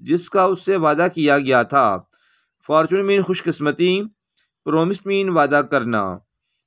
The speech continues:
ये स्टूडेंट्स, बेटा, आज का जो लेक्चर है वो हमारा कंप्लीट हुआ।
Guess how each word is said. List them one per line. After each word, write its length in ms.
ये 80
स्टूडेंट्स, 360
बेटा, 400
आज 380
का 260
जो 120
लेक्चर 400
है 220
वो 140
हमारा 340
कंप्लीट 440
हुआ। 480